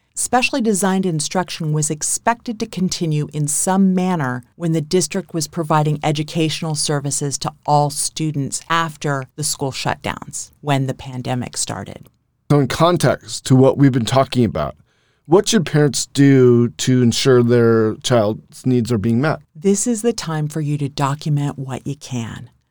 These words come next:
Speaker 1: Document, document, document.
Speaker 2: And then after that?
Speaker 1: Document. As an autistic woman, I tend to be the kind of person who documents to the extreme.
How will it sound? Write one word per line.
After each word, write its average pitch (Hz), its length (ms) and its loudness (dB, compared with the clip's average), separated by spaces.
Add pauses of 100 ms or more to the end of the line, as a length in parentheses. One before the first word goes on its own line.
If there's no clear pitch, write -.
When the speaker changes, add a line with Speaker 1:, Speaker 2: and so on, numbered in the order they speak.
(360)
Speaker 1:
Document, 214 680 -2
document, 147 720 -4
document. - 500 -10 (320)
Speaker 2:
And 131 160 6
then 131 140 6
after 131 320 2
that? 139 340 4 (320)
Speaker 1:
Document. - 480 -8 (560)
As 156 240 0
an 185 60 2
autistic 202 480 -2
woman, 147 420 -2 (140)
I 135 140 -2
tend 170 260 -2
to 180 80 0
be 147 180 -2
the 135 100 -6
kind 135 320 -6
of 156 140 -6
person 135 400 -6
who 127 160 -4
documents 135 680 -4
to 143 120 -6
the 127 140 -2
extreme. - 520 -4